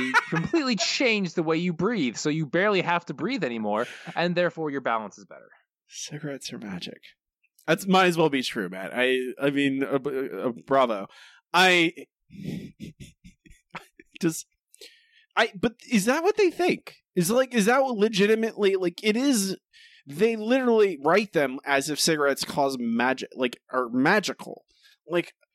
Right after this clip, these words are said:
Speaker 1: well, one, ballet, ballet dancing is very taxing physically. It's hard to do, requires a
Speaker 2: And you probably couldn't smoke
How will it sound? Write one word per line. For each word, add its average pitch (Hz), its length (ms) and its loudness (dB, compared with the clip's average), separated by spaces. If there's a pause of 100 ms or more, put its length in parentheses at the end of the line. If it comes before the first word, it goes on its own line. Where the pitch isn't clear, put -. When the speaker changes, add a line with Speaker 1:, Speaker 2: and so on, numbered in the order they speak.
(1300)
Speaker 1:
well, 165 280 -2
one, 160 460 2 (460)
ballet, 185 340 2
ballet 170 600 0
dancing 135 720 0 (460)
is 123 380 -2 (320)
very 135 420 0
taxing 151 640 -4 (480)
physically. 120 560 -2 (400)
It's - 100 -18 (160)
hard 202 220 0
to 180 60 -10
do, 147 380 0 (120)
requires 139 480 0
a 92 260 -2 (1300)
Speaker 2:
And 143 120 -6
you 143 80 -4
probably 208 460 -2 (200)
couldn't 330 380 -2 (160)
smoke 110 420 -12